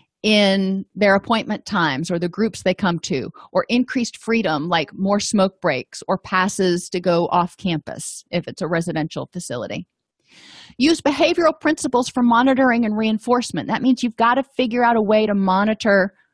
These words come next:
what's being done and what's not being done in an effective way, and reward frequently. And you've got to choose your schedule of reinforcement, um, that works best. Generally, initially,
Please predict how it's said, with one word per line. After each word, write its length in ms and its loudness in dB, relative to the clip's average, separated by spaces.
what's 400 -2
being 320 0
done 500 0
and 200 -2
what's 260 -2
not 420 0
being 360 -2
done 380 0
in 140 2
an 120 2
effective 540 -2
way, 380 0
and 460 4
reward 720 2
frequently. 800 -4
And 200 -2
you've 100 -4
got 140 2
to 80 0
choose 400 -2
your 80 -2
schedule 420 -2
of 120 -2
reinforcement, 880 -4
um, 560 -2
that 220 -2
works 300 -2
best. 580 -4
Generally, 720 0
initially, 760 2